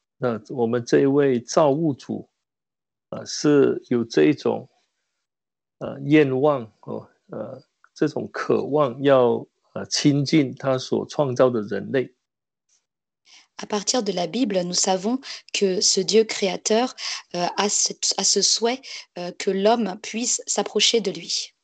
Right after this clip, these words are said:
Speaker 1: 我们在看他创造，呃，亚当之后，
Speaker 2: Euh, une fois qu'il a créé Adam,
Speaker 1: 啊，圣经说他把亚当安放在一个园子里。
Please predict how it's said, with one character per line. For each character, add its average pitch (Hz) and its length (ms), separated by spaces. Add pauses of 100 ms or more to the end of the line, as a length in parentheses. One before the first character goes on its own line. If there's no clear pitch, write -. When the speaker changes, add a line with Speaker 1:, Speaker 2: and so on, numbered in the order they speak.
(280)
Speaker 1:
我 123 80
们 131 100
在 156 300 (240)
看 139 320
他 139 260
创 143 320
造， 127 420 (120)
呃， 123 240
亚 117 240
当 139 260
之 139 200
后， 170 280 (1700)
Speaker 2:
Euh, 170 260
une 220 140
fois 233 360
qu'il 175 180
a 180 60
créé - 360
Adam, 180 380 (600)
Speaker 1:
啊， 110 160
圣 147 220
经 139 160
说 147 340
他 143 380
把 107 540 (240)
亚 113 200
当 135 360
安 151 300
放 135 420
在 127 460 (240)
一 131 80
个 147 140
园 113 360
子 117 200
里。 104 260